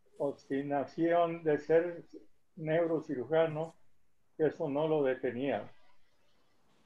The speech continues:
En cuanto a Chucho Rodríguez Carvajal, nos volvimos a encontrar cuando era yo residente en el Instituto Neurológico de Nueva York y tuve el honor de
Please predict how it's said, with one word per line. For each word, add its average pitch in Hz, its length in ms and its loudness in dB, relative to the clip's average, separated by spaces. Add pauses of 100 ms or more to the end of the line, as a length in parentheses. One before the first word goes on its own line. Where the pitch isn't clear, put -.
En 135 120 -10
cuanto 151 340 4
a 156 100 4
Chucho 196 380 2
Rodríguez 170 500 4
Carvajal, 165 760 6 (920)
nos 131 180 -2
volvimos 156 520 -2
a 156 80 0
encontrar 156 840 6
cuando 147 320 4
era 160 180 4
yo 165 240 6
residente 147 920 0 (760)
en 131 60 -12
el 131 160 -8
Instituto 160 540 -8
Neurológico 135 800 0
de 131 120 -2
Nueva 135 260 2
York 156 420 2 (840)
y 151 160 -2
tuve 180 680 6 (460)
el 139 220 0
honor 165 560 2
de 139 460 2